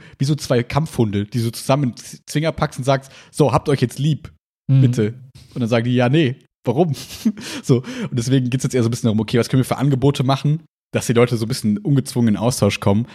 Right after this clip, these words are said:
Speaker 1: dass man dann so sagt, okay, dann gibt's da so einen geilen Kaffeestand und vielleicht so ein bisschen Abi-Kiosk dahin mal verlagern,
Speaker 2: Mhm.
Speaker 1: mal für einen Tag. Und dass man da so ein bisschen Angebot schafft. Die Leute gehen dann in der Pause dahin, weil sie sagen, ey, ich geh nicht dahin, weil ich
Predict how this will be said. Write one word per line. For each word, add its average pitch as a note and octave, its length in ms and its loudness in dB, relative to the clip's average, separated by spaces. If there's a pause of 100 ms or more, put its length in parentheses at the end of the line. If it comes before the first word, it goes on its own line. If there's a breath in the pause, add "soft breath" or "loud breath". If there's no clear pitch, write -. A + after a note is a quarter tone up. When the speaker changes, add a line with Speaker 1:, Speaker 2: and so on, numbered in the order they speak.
Speaker 1:
dass - 100 -20
man F#2+ 100 -6
dann F2+ 40 -6
so F#2 100 -6
sagt, E2+ 140 -4
okay, G#2+ 220 0
dann F#2+ 100 0
gibt's G#2 140 0
da G2 80 -2
so F#2+ 60 -8
einen F#2+ 80 0
geilen F2 200 -4
Kaffeestand G2+ 720 2 (200 loud breath)
und G#2 160 -6
vielleicht F#2+ 320 -4
so G2 80 -2
ein F2+ 80 -2
bisschen F2+ 300 -4
Abi-Kiosk G#2 540 0
dahin G#2 240 0
mal G2+ 140 0
verlagern, G#2+ 420 4
Speaker 2:
Mhm. G2 40 0
Speaker 1:
mal F#2+ 80 0
für F#2+ 160 -4
einen F#2+ 180 -2
Tag. G2 380 -2 (240 loud breath)
Und - 120 -12
dass G2+ 120 -6
man G2 80 0
da G2+ 60 0
so F#2+ 40 -10
ein F#2+ 60 -10
bisschen - 180 -8
Angebot D#3 380 2
schafft. - 380 -2 (300 soft breath)
Die A#2 40 0
Leute A2+ 180 2
gehen B2 140 0
dann B2+ 80 0
in A#2 60 0
der A2+ 60 2
Pause A2+ 280 2
dahin, B2 240 2
weil A#2+ 120 4
sie G#2 60 -4
sagen, A2 280 2
ey, A#2+ 300 2
ich - 140 -10
geh - 80 -4
nicht C3+ 160 0
dahin, C3+ 260 2
weil A2+ 140 4
ich A2 160 -2